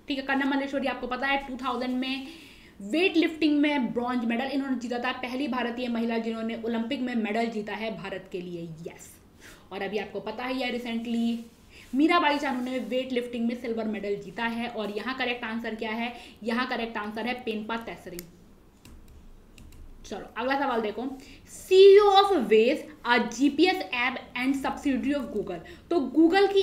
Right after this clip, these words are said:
एक सब्सिडरी और जीपीएस ऐप है Waze, जो कि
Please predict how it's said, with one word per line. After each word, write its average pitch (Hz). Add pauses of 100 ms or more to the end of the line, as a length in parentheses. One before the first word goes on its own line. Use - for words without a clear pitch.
(140)
एक 370
सब्सिडरी 254
और 262
जीपीएस 302
ऐप 220
है 269 (100)
Waze, 185 (280)
जो 294
कि 370